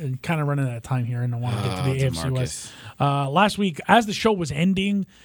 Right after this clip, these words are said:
Speaker 1: uh, DeMarcus Cousins, we got news that he
Speaker 2: Got the update that he had torn his A C L and was gonna miss the
Speaker 1: Yeah.
Speaker 2: season.
Speaker 1: And what that does for the Lakers, well, we'll get to the Lakers when we do our, an N B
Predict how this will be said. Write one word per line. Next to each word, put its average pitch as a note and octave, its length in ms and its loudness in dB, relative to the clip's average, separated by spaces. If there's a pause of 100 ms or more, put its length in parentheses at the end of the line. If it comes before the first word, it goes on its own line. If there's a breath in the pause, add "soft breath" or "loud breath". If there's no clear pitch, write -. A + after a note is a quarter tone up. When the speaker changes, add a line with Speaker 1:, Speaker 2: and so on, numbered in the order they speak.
(300 loud breath)
Speaker 1:
uh, D3 60 0
DeMarcus E3+ 340 0
Cousins, D#3+ 380 2
we C#3+ 80 0
got D3+ 200 0
news D#3 320 2
that C#3 120 0
he B2 80 -6
Speaker 2:
Got G2+ 180 -6
the F#2 100 -2
update F#2+ 360 -2
that F2+ 80 -2
he F2 80 0
had D#2+ 100 -6
torn F#2 220 -4
his F2 120 -4
A E2+ 100 -2
C D#2+ 220 -6
L G2 280 0
and E2+ 80 -6
was E2 100 -8
gonna E2 140 -8
miss D2+ 180 -6
the - 100 -10
Speaker 1:
Yeah. C#3+ 80 2
Speaker 2:
season. C#2+ 320 -6 (1040 loud breath)
Speaker 1:
And D#3+ 300 4
what D#3+ 140 2
that D3+ 140 0
does D3+ 180 0
for C#3 80 -8
the C3+ 60 -2
Lakers, D3 440 0
well, C#3+ 220 2
we'll C3+ 80 -4
get C#3 180 -2
to - 60 -10
the D3 40 -4
Lakers C3 400 -2
when B2 200 0
we A#2 100 0
do A#2+ 220 -2
our, A#2 100 -4
an C3+ 120 2
N D3+ 200 4
B C3+ 140 -2